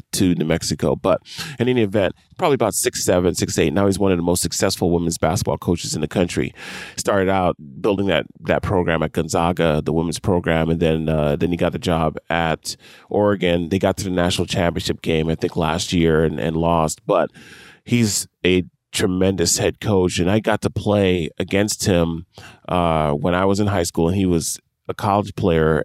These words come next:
and he lit me up, literally. He w-, it was like there was a, a definite difference in the strength of him versus me. And I was, you know, the very next year, to give you a little context, I was the player of the year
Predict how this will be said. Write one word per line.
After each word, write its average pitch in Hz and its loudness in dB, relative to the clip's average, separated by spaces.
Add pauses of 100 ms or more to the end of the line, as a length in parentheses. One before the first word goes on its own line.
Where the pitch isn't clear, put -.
and 78 0
he - -2
lit 127 0
me 95 2
up, 85 -2
literally. 92 0
He 104 0
w-, 98 4
it 110 0
was 113 2
like 131 0
there 156 2
was 123 0
a, 82 0 (240)
a 90 -2
definite 127 0
difference 101 0
in 92 2
the 80 0
strength 78 0 (120)
of 80 2 (240)
him 95 0
versus 87 0
me. 90 0 (160)
And 98 0
I 110 2
was, 110 0 (280)
you 110 0
know, 98 4
the 85 -6
very 113 2
next 110 -2
year, 107 2
to 92 0
give 95 2
you 90 2 (120)
a 82 2
little 92 0
context, 101 -2 (680)
I 110 2
was 113 2
the - -2
player 107 2
of 87 0
the 82 2
year 87 2